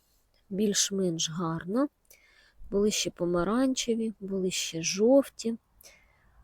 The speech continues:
Але вони погано поки що відновлюються. Дуже-дуже малесенькі кущики залишилися. Але то не дуже страшно, бо рослина ця дуже швидко наростає.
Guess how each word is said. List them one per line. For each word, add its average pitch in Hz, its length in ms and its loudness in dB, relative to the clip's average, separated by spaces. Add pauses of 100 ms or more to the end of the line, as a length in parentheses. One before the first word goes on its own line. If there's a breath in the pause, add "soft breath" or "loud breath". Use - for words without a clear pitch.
(200)
Але 240 440 2
вони 220 340 0
погано 190 600 -2
поки 202 220 -8
що - 220 -4
відновлюються. 180 840 -2
Дуже-дуже 190 640 2
малесенькі 175 680 2
кущики - 560 -2
залишилися. 196 880 -2 (1500 soft breath)
Але 311 180 8
то - 140 0
не 202 160 2
дуже 190 280 -2
страшно, 254 600 0
бо 180 260 0
рослина 233 480 2
ця - 180 -2
дуже 208 340 -2
швидко - 520 -2
наростає. 170 880 -4